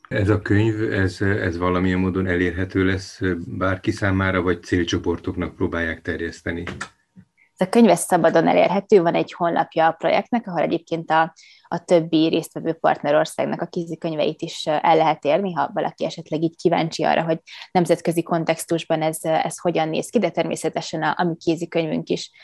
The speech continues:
Speaker 2: letölthető, illetve ott a, a helyszínen nyomtatott példányok is elérhetők lesznek egy, ö,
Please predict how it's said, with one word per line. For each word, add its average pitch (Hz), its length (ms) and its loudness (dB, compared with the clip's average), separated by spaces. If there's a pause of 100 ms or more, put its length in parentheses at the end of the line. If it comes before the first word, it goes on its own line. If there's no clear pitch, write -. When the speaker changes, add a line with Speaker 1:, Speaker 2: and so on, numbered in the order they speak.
(180)
Speaker 2:
letölthető, 214 680 2
illetve 165 480 2
ott 165 300 -2
a, 151 260 2
a - 100 0
helyszínen 156 760 -4 (300)
nyomtatott - 720 -2
példányok 147 480 2
is - 280 -6
elérhetők - 640 0
lesznek 156 420 -6
egy, 165 260 -4
ö, 160 100 4